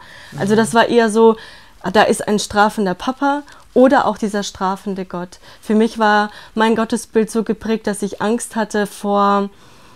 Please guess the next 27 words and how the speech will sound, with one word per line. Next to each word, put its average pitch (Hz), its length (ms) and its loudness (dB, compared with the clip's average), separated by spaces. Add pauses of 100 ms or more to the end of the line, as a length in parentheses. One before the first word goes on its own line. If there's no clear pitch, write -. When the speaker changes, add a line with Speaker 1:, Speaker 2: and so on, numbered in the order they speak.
(280)
Speaker 1:
diversen, 208 1040 0 (680)
ja, 190 460 0 (240)
ich - 160 -6
wollte 269 240 2
gehorsam 302 600 0
sein, 330 360 -6 (440)
weil, 220 340 0
ähm, 214 420 -2
ich, - 140 -6 (140)
meine 220 240 2
Motivation 208 580 -2
war 202 120 -2
hier 208 220 -4
dabei 196 240 -6
die 190 180 -8
Angst, 185 340 -10
weißt 185 260 -10
du? 247 120 -10
Speaker 2:
Mhm. 147 340 -10
Speaker 1:
So, 214 200 2
okay, 196 340 2
wenn 220 100 2
ich 240 120 -2
mich 247 180 -2
heute 233 200 -2
so 208 200 -2
benehme, 214 400 0